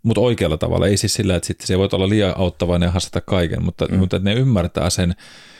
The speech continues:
Speaker 1: ne arvostaa sitä, mitä ne on tehnyt ylpeydellä, mut ne ei ole semmosia, jotka on saanut kaiken valmiina, ne on semmosia leuhkia, ö,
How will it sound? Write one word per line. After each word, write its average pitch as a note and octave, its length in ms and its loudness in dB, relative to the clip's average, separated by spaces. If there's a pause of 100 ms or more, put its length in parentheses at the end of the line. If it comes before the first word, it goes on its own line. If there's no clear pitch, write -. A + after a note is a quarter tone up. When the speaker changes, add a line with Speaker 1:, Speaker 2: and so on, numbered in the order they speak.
(520)
Speaker 1:
ne F2 80 0
arvostaa A#2+ 500 0
sitä, F#2+ 180 0
mitä F2+ 200 2
ne F2 60 2
on F2 140 2
tehnyt F2+ 380 2
ylpeydellä, E2+ 760 2
mut F#2 200 -4
ne F2 80 2
ei E2+ 60 4
ole F2 60 2
semmosia, F2+ 400 2
jotka F2 260 -2
on F2+ 60 0
saanut F2+ 180 0
kaiken F2+ 280 0
valmiina, F2 440 0
ne F2 60 -2
on F2 60 0
semmosia F2 340 0
leuhkia, F2 400 0 (340)
ö, - 260 -12